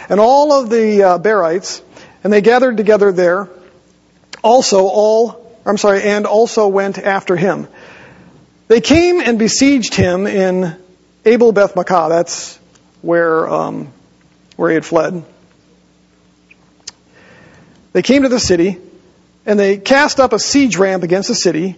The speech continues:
and it stood by the rampart, and all the people who were with Joab were wreaking destruction in order to topple the wall." Th-, this is rather striking. Instead of going and knocking on the door and saying, "Hey, you guys have somebody we need, send them out,"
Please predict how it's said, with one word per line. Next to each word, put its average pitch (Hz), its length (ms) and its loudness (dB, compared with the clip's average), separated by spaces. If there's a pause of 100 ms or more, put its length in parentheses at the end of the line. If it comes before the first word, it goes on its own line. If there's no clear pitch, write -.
(520)
and 190 120 0
it 202 80 0
stood 262 400 0
by 214 140 4
the 202 80 4
rampart, 180 600 -2
and 180 120 0
all 247 260 2
the 302 100 -2
people 196 360 0
who 180 120 0
were 185 140 4
with 190 240 2
Joab 180 640 0 (280)
were 175 100 0
wreaking 214 400 0
destruction 190 760 0
in 196 80 -4
order 202 300 2
to 190 120 -10
topple 202 580 -2
the 156 180 -4
wall." 165 480 -2 (320)
Th-, 226 140 -8
this 339 180 -2
is 381 220 0
rather 226 360 -2
striking. 185 380 -4
Instead 294 180 -2
of 339 80 -2
going 247 200 0
and 220 100 -4
knocking 208 280 -4
on 214 80 -2
the 208 60 0
door 190 160 0
and 185 80 -4
saying, 185 160 -2
"Hey, 214 320 -2 (380)
you 170 100 -8
guys 190 240 -2
have 185 320 -2
somebody 180 300 -2
we 190 140 -2
need, 165 340 -8 (340)
send - 200 -10
them 180 80 -6
out," 156 260 -6